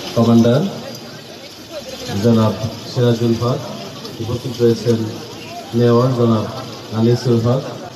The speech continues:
এবং অন্যান্য নেতৃবৃন্দ। উপস্থিত রয়েছেন, আহ, আলহাজ মোসলেম উদ্দিন উচ্চ বিদ্যালয়ের, আহ, প্রতিষ্ঠাতা এবং এই ইউনিয়নের সাবেক চেয়ারম্যান, অন্যান্য নেতৃবৃন্দ,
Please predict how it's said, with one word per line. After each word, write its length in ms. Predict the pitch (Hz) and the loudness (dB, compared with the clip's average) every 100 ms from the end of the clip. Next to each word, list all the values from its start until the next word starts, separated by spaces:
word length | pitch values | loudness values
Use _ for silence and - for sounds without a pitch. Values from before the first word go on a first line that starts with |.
| - - - | -16 -14 -6
এবং 220 | 113 117 113 | 0 0 0
অন্যান্য 560 | 117 117 117 113 117 113 - - 117 | -2 0 2 4 4 2 -4 -4 0
নেতৃবৃন্দ। 520 | 117 - 117 117 113 | 0 0 -2 -2 0
উপস্থিত 680 | 160 123 110 123 - - | 0 0 -4 -6 -6 -4
রয়েছেন, 340 | 120 110 127 113 110 | -2 -2 0 2 0
আহ, 920 | 110 - - - - - 110 110 113 | -4 -10 -12 -14 -14 -4 -2 0 2
আলহাজ 300 | 117 123 113 | 2 2 0
মোসলেম 440 | 117 117 - 135 127 | 0 -2 0 0 0
উদ্দিন 260 | 120 120 113 | 0 0 0
উচ্চ 180 | - | 0
বিদ্যালয়ের, 560 | 113 113 113 113 113 107 | 0 2 4 4 4 2
আহ, 880 | - - - - - - - 110 110 107 - - - - | -4 -10 -12 -14 -14 -14 -6 -2 0 -2 -10 -12 -14 -4
প্রতিষ্ঠাতা 760 | 131 131 139 - 120 123 139 - - - - | -2 0 -2 -2 -4 0 0 0 -6 -10 -8
এবং 320 | 113 110 117 - | -2 2 2 2
এই 180 | 117 117 | 2 2
ইউনিয়নের 600 | 117 110 113 117 117 113 110 - - - - | 2 4 4 4 4 4 2 -6 -12 -12 -4
সাবেক 300 | 120 113 113 - | -2 0 -2 -2
চেয়ারম্যান, 400 | 107 110 117 135 180 - - - - - - - | -2 0 -2 -4 -6 -10 -14 -14 -16 -16 -16 -8
অন্যান্য 480 | 120 120 120 117 117 | -4 -2 2 4 4
নেতৃবৃন্দ, 580 | 120 - 120 113 113 | 2 -2 -4 -4 0